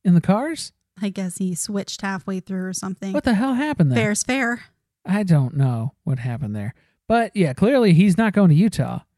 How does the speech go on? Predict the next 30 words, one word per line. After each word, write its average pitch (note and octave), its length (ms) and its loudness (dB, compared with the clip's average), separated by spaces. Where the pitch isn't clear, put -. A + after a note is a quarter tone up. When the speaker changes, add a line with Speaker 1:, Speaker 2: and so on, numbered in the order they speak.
Speaker 1:
because D3+ 340 2
he C4+ 140 -2
had D#3 220 0
banned B3+ 560 2
all A3+ 220 6
of F#3+ 80 6
these F3+ 180 8
family F3+ 380 6
members C#3 340 4
from D3 220 4
coming F#3+ 400 4
to C#3 100 4
visit D#3 480 2
for D3+ 80 2
graduation. C3 920 0
Speaker 2:
All A3 160 2
these A#3 320 -2
people. G#3 520 -6
Which F#3+ 140 4
Speaker 1:
Oh. B3+ 120 4
Speaker 2:
as D3 220 4
soon C4 220 2
as F#4+ 120 0
they F4+ 180 0
said A3 240 -2
it, F2+ 120 -8
I F#3+ 120 -4
was G#3+ 100 -2
like, A3+ 140 -6
"I G#3 220 -2